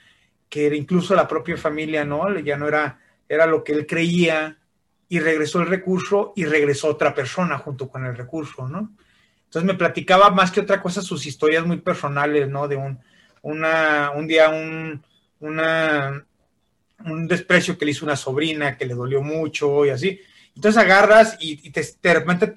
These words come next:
llegas al, al hotel, ¿no? Ese día llegué al hotel y fue como sentarte y empezar como a aterrizar todo lo que te había dicho. Y, y bueno, pues, ¿qué hace el músico? Pues le hace música, ¿no? <laughs>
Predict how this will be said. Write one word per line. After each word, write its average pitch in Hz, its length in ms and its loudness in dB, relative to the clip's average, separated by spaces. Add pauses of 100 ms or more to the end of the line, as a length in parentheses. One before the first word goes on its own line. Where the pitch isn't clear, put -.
llegas 180 340 2
al, 156 180 4
al 135 140 2
hotel, 175 380 2
¿no? 196 180 -2
Ese 226 200 -8
día 156 100 -6
llegué 151 220 -2
al 160 80 0
hotel 180 460 -2 (440)
y 139 80 -12
fue 151 200 -2
como 180 280 0
sentarte 165 540 2
y 175 60 2
empezar 147 400 -4
como 165 260 -2
a 135 260 2
aterrizar 151 580 0
todo 196 160 6
lo 185 140 6
que 170 80 -4
te 147 120 -2
había 156 200 4
dicho. 196 520 0 (840)
Y, 156 440 -6
y 147 100 -10
bueno, 269 420 4
pues, - 280 -10 (160)
¿qué 190 120 2
hace 190 200 2
el 208 60 2
músico? 214 480 0
Pues 180 200 -6
le 147 120 0
hace 131 180 -4
música, 196 420 -2
¿no? 202 120 -8 (180)
<laughs> 160 220 0